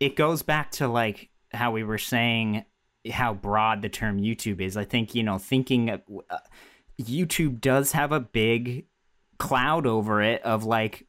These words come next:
vlogs and, like, cheesy editing, stupid little, you know, a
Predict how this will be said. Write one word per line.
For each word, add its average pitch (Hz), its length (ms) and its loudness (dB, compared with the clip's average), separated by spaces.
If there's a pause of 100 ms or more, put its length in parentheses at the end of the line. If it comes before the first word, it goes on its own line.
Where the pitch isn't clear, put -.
vlogs 110 840 2
and, 107 240 0
like, 98 340 -4 (380)
cheesy 123 640 2
editing, 110 520 0
stupid 113 680 -2 (440)
little, 120 640 4
you 135 140 2
know, 104 400 0 (140)
a 120 100 -2